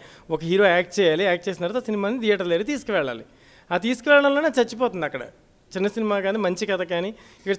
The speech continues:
చిన్న పెద్ద కాదండి, మంచి కథలో ఎన్నో, ఎంతోమంది క్రియేటర్స్ ఉన్నారు సినిమా ఇండస్ట్రీలో, తెలుగు ఇండస్ట్రీలో. ఈవేళ ఎంతోమంది యూత్ ఇప్పుడు అద్భుతంగా ఆలోచిస్తున్నారు, అద్భుతమైన పాయింట్స్తో ముందుకు వస్తున్నారు,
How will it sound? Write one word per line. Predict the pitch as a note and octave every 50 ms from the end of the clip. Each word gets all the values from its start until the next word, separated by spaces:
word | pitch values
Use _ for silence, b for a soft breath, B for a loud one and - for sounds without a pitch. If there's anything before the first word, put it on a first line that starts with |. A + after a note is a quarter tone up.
| -
చిన్న | G#3+ A3 A#3+ C4
పెద్ద | B3+ B3+ A#3 G#3 G#3 A#3+
కాదండి, | A3 G#3+ F#3 F#3 F3 D#3
మంచి | D3+ D#3 F3 - - -
కథలో | G3+ F3 E3+ F3+ E3
ఎన్నో, | D3 D#3 F3+ G#3 A#3+ C#4 C#4+ A#3+
ఎంతోమంది | F3+ E3+ F3 - B3 B3+ C4 B3+ A#3+
క్రియేటర్స్ | - A3+ A3+ A3+ A3 A3 - G#3+
ఉన్నారు | G3+ F#3+ E3
సినిమా | - F3 E3+ F3 F#3
ఇండస్ట్రీలో, | F3+ F3 E3 D#3+ - E3+ D#3+ C#3+
తెలుగు | D#3+ D3+ D3+ E3
ఇండస్ట్రీలో. | E3 E3 D#3+ D#3+ - D3 C#3
ఈవేళ | C3+ C3 C3 C3+ C3+ - B B B B B B B B B
ఎంతోమంది | D#3 E3 D#3+ A3 A3 A#3 A#3 A#3 G#3
యూత్ | F#3+ G#3 A3 A3 A#3+
ఇప్పుడు | G#3+ G#3 F3+
అద్భుతంగా | E3 D#3 E3 G3 - A3 A3+ A3
ఆలోచిస్తున్నారు, | G3 G3 G3 F#3+ G3 F#3 - - E3 C#3 C#3
అద్భుతమైన | C#3+ C#3 D#3+ F#3+ G#3 G#3+ G#3+
పాయింట్స్తో | F#3 - F#3 F3+ F#3+ G#3 G#3 - - A3
ముందుకు | G#3 F#3+ F#3+ F#3+ F#3+ F#3+
వస్తున్నారు, | F3+ F3+ - E3+ D3 C3